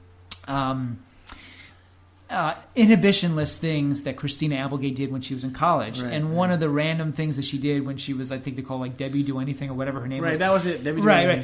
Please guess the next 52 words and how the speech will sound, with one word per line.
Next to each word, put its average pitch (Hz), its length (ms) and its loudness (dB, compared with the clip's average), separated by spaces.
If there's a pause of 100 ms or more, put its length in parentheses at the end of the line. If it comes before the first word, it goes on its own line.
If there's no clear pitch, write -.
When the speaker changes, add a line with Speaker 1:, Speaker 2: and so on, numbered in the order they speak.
Speaker 1:
right. - 80 -18
But, 185 240 0
uh, 180 120 6
the, 180 160 -2
one 214 160 4
of 214 80 4
the 202 60 0
things 196 180 4
they 170 120 2
listed, 160 520 2
uh, 147 300 0
was 147 140 -4
that 151 200 -2
she 160 240 -4
slept 165 340 -4
with 147 120 -2
Anthony 147 320 0
Hopkins. 131 520 -2 (120)
That 196 180 6
made 180 120 6
me 175 100 4
Speaker 2:
Right, 160 80 2
Speaker 1:
laugh, 156 260 4
'cause 151 80 2
I 175 40 6
Speaker 2:
right. 151 80 6
Speaker 1:
thought, 175 240 6 (340)
well, 254 260 8
Speaker 2:
<laughs> 143 640 0
Right. 156 160 -2
Speaker 1:
at - 80 -2
least 240 200 8 (220)
I 262 60 2
wasn't 247 260 8
expecting 170 440 2
that. 135 100 -4
That's, 170 60 6
Speaker 2:
My 220 160 8
Speaker 1:
that's 220 100 -4
kinda 247 160 2
Speaker 2:
favorite, 156 180 2
Speaker 1:
clever. 135 280 -4
Speaker 2:
my 208 240 4
favorite 208 500 0
thing 165 220 -4
in 147 100 -4
the 143 80 -4
film, 131 460 -6
in 127 140 -6
that 131 260 -4
movie, 120 340 -4
was 113 560 -10